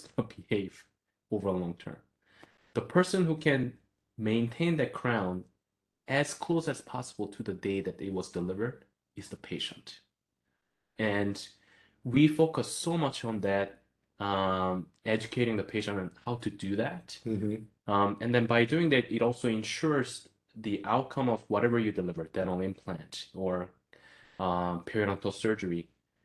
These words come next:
Speaker 1: making sure the outcomes, um, stay long term. So what we do patient, what, what we talk to patient initially when we see them for the first time is said, "Okay, listen,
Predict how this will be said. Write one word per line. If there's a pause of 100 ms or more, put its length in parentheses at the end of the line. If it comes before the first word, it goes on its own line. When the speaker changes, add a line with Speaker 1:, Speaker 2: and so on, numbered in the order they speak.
(260)
Speaker 1:
making
sure
the
outcomes, (140)
um, (420)
stay (160)
long
term. (920)
So
what
we
do
patient,
what,
what
we
talk
to
patient
initially
when
we
see
them
for
the
first
time
is
said, (360)
"Okay, (140)
listen,